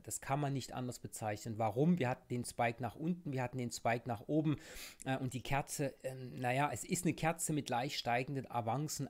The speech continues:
aber wenn wir uns das Bild mal im Stundentrend anschauen, da sehen wir einfach,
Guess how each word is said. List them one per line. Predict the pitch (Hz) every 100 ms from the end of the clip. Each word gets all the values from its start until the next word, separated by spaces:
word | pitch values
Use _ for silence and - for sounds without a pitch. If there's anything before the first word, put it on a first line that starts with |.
| -
aber | 110 127 143 127
wenn | 113 120
wir | 123
uns | 123 -
das | 117 -
Bild | 139 156 160
mal | 123
im | 127 120
Stundentrend | - 160 175 156 - 120 -
anschauen, | 131 143 131 120
da | 110
sehen | 101 135 160
wir | 135
einfach, | 107 113 120 110